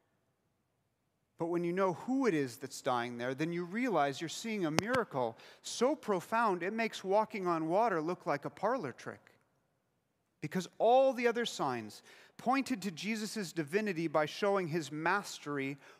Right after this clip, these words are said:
over the material world, the control of a creator over his creation.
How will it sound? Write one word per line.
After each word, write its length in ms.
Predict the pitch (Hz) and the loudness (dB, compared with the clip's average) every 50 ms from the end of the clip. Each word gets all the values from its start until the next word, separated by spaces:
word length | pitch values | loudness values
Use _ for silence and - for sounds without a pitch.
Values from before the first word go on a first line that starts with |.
| _ | _
over 260 | - 170 160 151 165 160 | 0 0 0 2 0 0
the 100 | 165 170 | 0 0
material 600 | 165 160 - - 180 175 170 170 165 170 165 160 | 0 -2 -2 -2 -2 0 2 2 2 2 0 0
world, 420 | 170 190 165 127 113 107 - - - _ _ _ _ _ _ _ _ _ _ _ _ _ _ _ _ _ | 0 0 -2 -2 -4 -6 -12 -18 -20 _ _ _ _ _ _ _ _ _ _ _ _ _ _ _ _ _
the 80 | - 170 | -6 -4
control 720 | - 208 180 170 - - - 220 226 240 254 247 240 226 | -2 -2 -2 -2 -4 -2 2 4 6 6 6 6 4 4
of 100 | 214 165 | 2 0
a 60 | 180 175 | -2 -6
creator 680 | - - - 190 190 196 208 208 196 147 143 131 127 98 | -8 -8 -8 -4 0 2 4 4 4 4 2 -2 -2 -2
over 280 | 139 160 156 160 165 147 | -2 -2 -2 -2 -4 -4
his 260 | 127 170 160 151 - | -2 -4 -4 -4 -8
creation. 600 | - - 190 185 190 196 175 - - 117 101 | -10 -8 -4 -2 -2 -2 -4 -6 -10 -14 -18